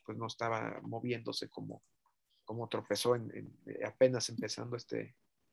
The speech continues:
este mes y, y también esta semana, ¿no? Entonces, yo creo que es una buena noticia de, de, eh, eh, en ese sentido, eh, que, que por alguna, que por alguna razón el, el consumo, al menos nacional, no,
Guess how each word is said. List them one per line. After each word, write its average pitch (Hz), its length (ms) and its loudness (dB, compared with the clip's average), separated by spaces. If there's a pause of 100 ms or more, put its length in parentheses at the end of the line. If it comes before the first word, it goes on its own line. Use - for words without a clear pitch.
(160)
este 123 260 4
mes 135 300 4
y, 120 200 -2
y 131 40 -2
también 120 280 -2
esta - 140 -6
semana, 165 400 2
¿no? - 200 0 (800)
Entonces, 131 440 2 (260)
yo 156 160 6
creo 190 140 10
que 202 80 8
es 170 80 8
una 190 140 8
buena 175 280 8
noticia 165 680 6
de, 147 100 4
de, 123 100 2
eh, 117 260 0
eh, 113 200 -2
en 123 120 0
ese 135 160 0
sentido, 165 500 2 (540)
eh, 120 1040 6 (1160)
que, 123 240 2
que 127 140 0
por 117 180 4
alguna, 135 540 6
que 123 120 0
por 120 160 2
alguna 135 260 4
razón 139 500 2
el, 113 280 -2
el 107 160 -4
consumo, 135 680 0 (220)
al 113 120 -6
menos 123 240 0
nacional, 113 580 0
no, 120 260 -4